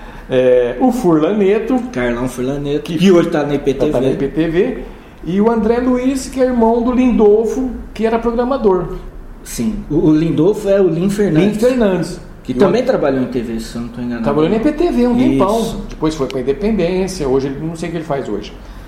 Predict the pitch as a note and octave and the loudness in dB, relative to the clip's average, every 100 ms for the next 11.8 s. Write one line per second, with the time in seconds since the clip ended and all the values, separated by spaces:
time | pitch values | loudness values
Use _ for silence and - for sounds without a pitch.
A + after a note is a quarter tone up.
0 | - - - - G#2+ A2 A2+ C3+ D#3 G3 | -16 -16 -16 -8 -4 -4 -4 -2 0 0
1 | F3+ G3+ F#3+ G#3+ A3 B3 A#3+ A3+ A3+ A3+ | 2 2 2 0 0 0 2 0 0 0
2 | A#3 A3 C4 G#3+ A2+ - - C3+ G#3+ G3+ | -2 -2 -2 -2 -4 -6 -2 -2 -2 -6
3 | - - - - - - - B2 F3 G3 | -12 -16 -18 -18 -18 -20 -4 0 2 2
4 | E3+ E3+ F3 D#3 D3+ C#3+ C3+ C3 A#2+ B2 | 0 0 0 -2 -2 -2 0 0 -2 -6
5 | - G#2+ G#2 A2 G#3 C#3+ C3 G2+ F2+ F#2 | -8 -8 -6 -6 -6 -8 -8 -10 -12 -12
6 | G2 G2+ A#2 A#2+ A3 - - F4 D#4 D4 | -10 -4 -4 -4 -10 -10 -8 -6 -4 -4
7 | F3 - - - - - - - - A3+ | -2 -4 -6 -16 -20 -20 -20 -2 2 2
8 | C4+ D4 D4 G3+ F#3 G3+ F#3 F3 A3 - | 2 0 2 4 4 2 -2 0 0 2
9 | E3 C4 G#3+ D3 D#3+ F#3 F3+ E3+ A3 G#3 | 2 2 -2 -2 0 2 2 2 2 0
10 | F#3+ - F3+ A#3 D4+ C#4+ A3 E3+ F3 A#3+ | 0 0 0 0 -2 -6 -4 -2 -2 0
11 | G#3+ G3 F3+ - - - - A2+ | 0 2 0 -2 -2 -4 -6 -12